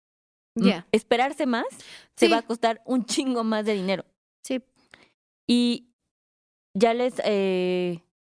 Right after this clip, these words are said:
Speaker 1: justo a Sana sí le platicamos este bonito plan y lo, lo amó.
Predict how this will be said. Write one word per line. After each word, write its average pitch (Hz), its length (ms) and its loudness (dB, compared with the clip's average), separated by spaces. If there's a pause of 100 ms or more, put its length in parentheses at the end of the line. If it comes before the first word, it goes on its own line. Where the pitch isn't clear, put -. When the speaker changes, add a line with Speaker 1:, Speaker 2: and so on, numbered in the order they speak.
(320)
Speaker 1:
justo 190 480 -2
a 160 440 -4
Sana 165 280 -6
sí 226 120 -4
le 151 120 -2
platicamos 151 580 -6
este 160 180 -2
bonito 147 360 -4
plan 147 340 -4
y 165 160 -2
lo, 139 240 -4
lo 151 140 -2
amó. 143 240 -4